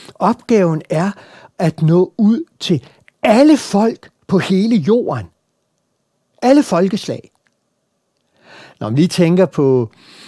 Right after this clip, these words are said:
disciplene, altså, de stod på et bjerg oppe i den nordlige del af Israel. Lille bitte landområde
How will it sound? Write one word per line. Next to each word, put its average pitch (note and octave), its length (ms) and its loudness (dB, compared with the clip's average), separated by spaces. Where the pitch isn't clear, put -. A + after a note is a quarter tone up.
disciplene, D#3+ 680 -2
altså, B2 260 -4
de C3+ 200 -6
stod F#3 280 2
på - 120 -4
et B2 120 -4
bjerg D3 200 0
oppe C#3 380 -2
i A#2+ 60 -2
den A#2 200 -6
nordlige C#3 380 -2
del C#3+ 260 -4
af C#3 60 -2
Israel. B2 600 -6
Lille E3 340 -2
bitte C#3 360 -4
landområde A#2 840 -4